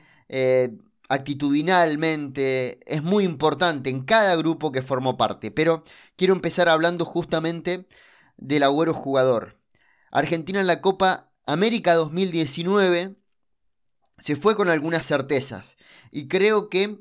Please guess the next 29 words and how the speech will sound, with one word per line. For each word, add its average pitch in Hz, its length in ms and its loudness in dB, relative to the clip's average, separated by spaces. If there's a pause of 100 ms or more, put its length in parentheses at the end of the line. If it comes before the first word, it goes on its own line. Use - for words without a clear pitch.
(120)
una 226 180 -4
de 220 80 0
las 185 160 -4
cosas 202 600 -2
que 160 160 -10
nos 156 180 -6
hizo 220 180 -2
empezar 202 420 -2
a 202 60 2
ilusionar 175 800 -2 (720)
con 147 440 -4
Scaloni 208 600 2
y 185 60 -2
su 143 160 -6
cuerpo 135 340 -4
técnico 202 680 -2 (640)
era 220 180 0
justamente 220 600 -2
este 143 200 -4
tridente 196 760 0 (420)
de 143 280 0
Messi 233 600 0 (380)
detrás 170 640 0
de 156 420 0
Lautaro 143 540 2
y 180 40 0
de 147 160 0
Kun 151 220 -6
Agüero, 117 500 -2